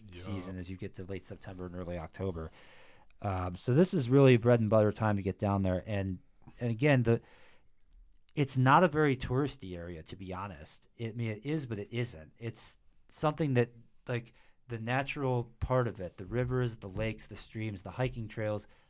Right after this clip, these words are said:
Speaker 2: really are the main event. You're, you're not seeing a whole lot of, you know,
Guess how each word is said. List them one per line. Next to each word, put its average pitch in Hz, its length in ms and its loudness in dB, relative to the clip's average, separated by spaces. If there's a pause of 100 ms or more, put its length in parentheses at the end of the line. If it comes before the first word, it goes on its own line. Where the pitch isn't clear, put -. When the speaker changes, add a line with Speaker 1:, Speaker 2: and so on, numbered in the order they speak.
Speaker 2:
really 139 480 6
are 117 200 6
the 107 100 -4
main 101 200 -4
event. 82 320 -8 (440)
You're, 120 160 2
you're 123 160 2
not 143 280 4
seeing 127 380 2
a 110 60 2
whole 107 240 0
lot 101 180 6
of, 92 160 -4 (140)
you 110 100 -8
know, 87 300 -6